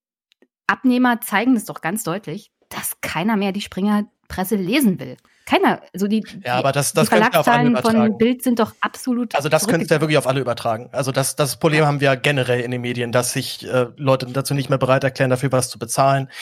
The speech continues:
Speaker 2: Andere Medien vielleicht auch weiterhin alles auf die Website packen, dementsprechend
Speaker 1: Mhm.
Speaker 2: noch weiter das Gefühl dann bleibt, man muss ja dafür nichts bezahlen.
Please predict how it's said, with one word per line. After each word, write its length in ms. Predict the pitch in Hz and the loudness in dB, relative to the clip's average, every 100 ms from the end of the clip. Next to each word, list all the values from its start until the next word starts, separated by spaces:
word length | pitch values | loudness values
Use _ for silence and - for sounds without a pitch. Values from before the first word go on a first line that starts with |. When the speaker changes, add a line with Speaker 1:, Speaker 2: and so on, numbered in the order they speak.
| - - _ | -16 -18 _
Speaker 2:
Andere 320 | - 131 127 | -2 0 2
Medien 260 | 127 127 127 | 2 2 2
vielleicht 220 | 127 123 | 0 0
auch 100 | 120 | 2
weiterhin 460 | 127 127 123 117 - | 2 2 0 -4 -6
alles 220 | 123 113 | -6 -6
auf 100 | 123 | -4
die 100 | 131 | 0
Website 380 | 131 - 123 - | 0 2 0 0
packen, 480 | 147 - 131 131 - | -4 -2 -4 -6 -8
dementsprechend 520 | 127 123 - 127 190 | -6 -6 -6 -6 -6
Speaker 1:
Mhm. 80 | - | -4
Speaker 2:
noch 140 | 123 | 0
weiter 220 | 143 147 | 0 2
das 140 | 143 - | 0 -4
Gefühl 400 | 143 - 175 180 | -8 -4 0 2
dann 160 | 156 | 2
bleibt, 300 | 131 135 135 | 2 2 2
man 100 | 127 | -2
muss 140 | 127 139 | -4 -2
ja 80 | 143 | -2
dafür 200 | 127 135 | -2 -6
nichts 180 | 131 | -10
bezahlen. 420 | - 120 123 123 | -12 -4 -2 -2